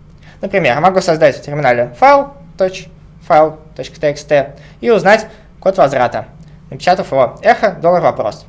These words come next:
Если он ноль, значит файл успешно создался. Если были какие-то ошибки при создании файла, например, отказано в доступе, то код будет не нулевым. В баше можно очень удобно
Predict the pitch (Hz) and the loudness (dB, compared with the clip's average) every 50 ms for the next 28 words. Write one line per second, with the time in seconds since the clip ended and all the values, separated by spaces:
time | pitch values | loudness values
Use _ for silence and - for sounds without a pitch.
0 | - - 147 151 - 208 226 277 302 302 277 196 180 175 - - - 254 240 185 | -12 -10 -8 -4 -2 -2 -2 0 0 -2 -2 -2 -6 -8 -6 -2 0 2 2 2
1 | - - 180 - - - 139 135 113 107 104 - - - 127 131 131 - 156 151 | 0 -2 -6 -6 -4 -6 -6 -4 -4 -6 -6 -6 -8 -10 -10 -10 -10 -10 -6 -6
2 | 165 160 156 160 170 160 180 196 196 - 320 - - 233 - 196 - 214 196 196 | -4 -4 -4 -6 -6 -2 -2 -2 -2 -4 -8 -8 -8 -10 -8 -4 -2 -2 0 2
3 | 190 185 185 185 185 190 185 180 170 160 151 151 - 139 123 - 135 127 123 117 | 2 2 2 0 2 4 4 4 4 2 0 -4 -8 -20 -16 -12 -8 -4 -4 -4
4 | 113 120 - - 127 123 143 147 156 180 233 254 254 - 220 - 190 170 175 - | -4 -6 -6 -6 -6 -4 -4 -6 -4 -2 -2 -2 -2 -4 -8 -4 -4 -6 -6 -8
5 | - - - - - 202 226 240 233 - - - - - 202 208 202 147 131 165 | -18 -20 -20 -8 -2 0 0 0 0 -4 -12 -12 -4 0 0 0 0 -2 -4 -4
6 | 185 180 180 127 156 175 175 156 127 110 107 110 98 - - - - - - - | -4 -4 -4 -4 -4 -2 -2 -2 -2 -4 -6 -8 -12 -14 -16 -20 -20 -20 -20 -20
7 | - - - - - - - - - - - - - - - - - - - 196 | -20 -20 -20 -20 -20 -20 -20 -20 -20 -20 -20 -20 -20 -20 -20 -20 -20 -12 -4 0
8 | 254 294 277 - 214 214 214 190 202 190 175 175 175 180 185 196 277 285 262 254 | 0 0 0 0 0 2 2 2 2 2 2 0 0 -2 0 4 4 4 4 2
9 | 226 | 0